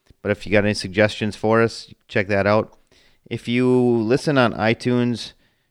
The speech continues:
maybe consider giving us a review. We've gotten some reviews lately from people. It just helps us sh-,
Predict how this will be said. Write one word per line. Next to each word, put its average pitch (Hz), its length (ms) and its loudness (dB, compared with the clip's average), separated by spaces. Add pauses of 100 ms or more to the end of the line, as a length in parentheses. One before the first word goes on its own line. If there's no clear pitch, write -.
(120)
maybe 107 240 2
consider 104 500 -2
giving 104 240 0
us 101 160 -2
a 98 40 -2
review. 90 440 0 (160)
We've 92 160 -8
gotten 90 180 -2
some - 160 -10
reviews 92 400 -4
lately 92 340 0
from 87 180 -12
people. 90 360 -6
It 80 60 -10
just - 180 -10
helps 90 280 -4
us 87 120 -4
sh-, - 200 -12